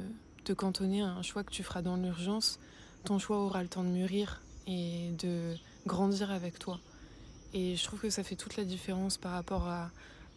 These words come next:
ce qu'on a pu être quand on était au lycée et qu'on a dû choisir notre filière. Euh, l'urgence qu'on avait de passer le bac, euh, l'urgence qu'on avait de choisir des bonnes études.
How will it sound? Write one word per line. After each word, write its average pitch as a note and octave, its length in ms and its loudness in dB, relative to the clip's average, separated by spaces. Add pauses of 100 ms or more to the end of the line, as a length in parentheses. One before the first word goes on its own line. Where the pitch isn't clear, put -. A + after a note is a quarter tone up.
(180)
ce - 140 -2
qu'on G3 340 6
a F#3 80 2
pu - 260 -6
être - 280 -4
quand G3 240 0
on F#3 60 6
était F3+ 180 2
au F3+ 80 2
lycée F3+ 320 2
et F3+ 40 2
qu'on F3+ 200 -4
a F3+ 60 -2
dû E3+ 120 -2
choisir F3+ 320 -4
notre F3+ 220 0
filière. F3+ 400 -4 (560)
Euh, E3+ 420 0 (320)
l'urgence F#3+ 480 2
qu'on F#3 180 0
avait F3+ 200 0
de - 40 -6
passer F3+ 280 -2
le F3 80 0
bac, F3 360 -2 (460)
euh, F3 100 2
l'urgence F3+ 380 2
qu'on G3 160 0
avait F#3 220 0
de - 60 -10
choisir F#3 340 2
des F3+ 100 2
bonnes F#3 300 4
études. G3+ 320 -2